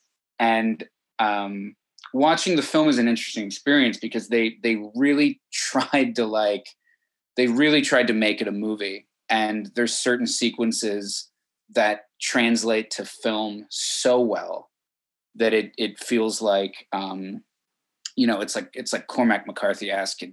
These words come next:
it feels like everything that's good about something like No Country for Old Men mixed with everything that's good about, you know, something like,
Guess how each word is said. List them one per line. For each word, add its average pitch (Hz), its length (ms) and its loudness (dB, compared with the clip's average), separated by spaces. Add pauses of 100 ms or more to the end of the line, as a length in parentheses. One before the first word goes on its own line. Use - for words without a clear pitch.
it 101 180 -12
feels 107 240 -6
like 95 220 -4 (340)
everything 127 420 4
that's 120 180 2
good 117 200 2
about 110 240 2
something 110 420 -2
like 101 360 -2 (260)
No 113 160 2
Country 113 340 -6
for 110 160 -6
Old 101 160 -4
Men 110 400 0
mixed 104 280 -6
with 104 160 -10
everything 107 540 -10
that's 101 180 -10
good 101 180 -4
about, 92 380 -4
you 98 80 -8
know, 95 160 -12 (100)
something 98 460 -8
like, 90 180 -12